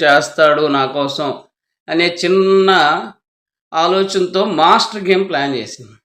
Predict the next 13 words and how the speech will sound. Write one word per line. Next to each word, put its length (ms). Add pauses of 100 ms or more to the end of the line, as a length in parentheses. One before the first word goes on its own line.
(120)
అంటే 440
ఇక్కడ 280 (420)
బిగ్ 220
బాస్ 260
హౌస్లో 680 (2000)
అలాంటి 280
మాస్టర్ 380
గేమ్ 260
ప్లాన్ 320
చేయడం 200
అనేది 320
కరెక్టే, 760 (220)
కానీ 320